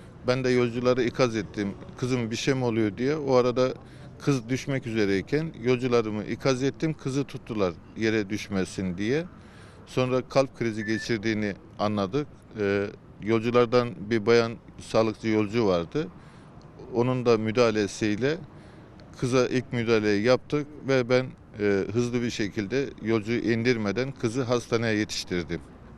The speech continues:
Yaklaşık beş altı durağa hiç girmeden hızlı bir şekilde aracın dörtlerini yakarak kızı hastaneye yetiştirdik ve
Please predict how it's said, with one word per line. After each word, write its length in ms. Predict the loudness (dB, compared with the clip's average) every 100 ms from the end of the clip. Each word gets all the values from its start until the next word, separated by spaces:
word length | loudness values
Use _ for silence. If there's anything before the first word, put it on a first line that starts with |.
| -20 -18 0
Yaklaşık 520 | 2 4 2 2 0 -6 -4 0
beş 200 | 2 4
altı 360 | 2 2 -2
durağa 220 | 2 4
hiç 260 | 4 2 0
girmeden 540 | 0 2 2 2 0 -2 -12 -18 -18 -18 -20 -20 -2
hızlı 300 | 0 2 0
bir 80 | 0
şekilde 520 | 0 0 0 0 0
aracın 520 | 4 4 2 0 0
dörtlerini 500 | 0 0 0 0 2
yakarak 440 | 2 2 2 0 -2 -8 -20 -4
kızı 320 | -2 0 -2
hastaneye 500 | -2 -2 -2 -4 -2
yetiştirdik 600 | 0 -2 -4 -6 -4 -6 -10 -14 -16 -18 -18 -20 -2
ve 240 | 4 6